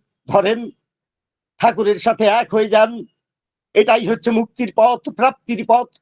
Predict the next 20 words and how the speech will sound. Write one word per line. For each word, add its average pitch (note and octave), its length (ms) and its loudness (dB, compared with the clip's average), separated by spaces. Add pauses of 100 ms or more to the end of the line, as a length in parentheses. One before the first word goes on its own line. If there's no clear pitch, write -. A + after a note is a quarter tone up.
ঠাকুরত্ব B3 560 -2
জাগানোর A3+ 500 -2
পথ। A3+ 220 4 (560)
সেই A#3 180 -2
দিব্য G3 320 -2
অবর্ণনীয় A#3 680 0
জ্যোতির্ময় A#3 540 -4
পুরুষ, A#3 360 -8 (340)
তিনি B3 200 -2
আপনার A3 380 2
সামনে, G#3 600 -2 (1600)
সবাইকে D#3 460 0
ঘিরে D3 280 0
আছেন C#3+ 380 -2 (380)
সবসময়, D3 540 -4
প্রতি C#3 320 -6
মুহূর্তে। C3 520 -8 (1500)
কাউকে C3+ 300 -6
ছাড়েননি C3+ 540 -6
তিনি, D3 280 -20